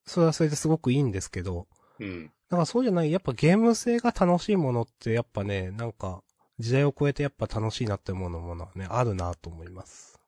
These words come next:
Speaker 2: そうね。色褪せないですね。
Speaker 1: うん。例えばその、なんだろう、時代を超えてとは違うんですけど、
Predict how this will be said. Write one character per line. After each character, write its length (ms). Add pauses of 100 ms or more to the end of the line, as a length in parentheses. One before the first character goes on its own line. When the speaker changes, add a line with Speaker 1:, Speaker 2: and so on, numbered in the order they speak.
(1160)
Speaker 2:
そ 160
う 40
ね。 260
色 260
褪 100
せ 120
な 60
い 20
で 60
す 120
ね。 220 (320)
Speaker 1:
う 100
ん。 480 (1800)
例 60
え 60
ば 120
そ 160
の、 220
な 160
ん 100
だ 140
ろ 280
う、 220
時 140
代 160
を 120
超 120
え 20
て 140
と 80
は 80
違 140
う 200
ん 80
で 80
す 100
け 120
ど、 320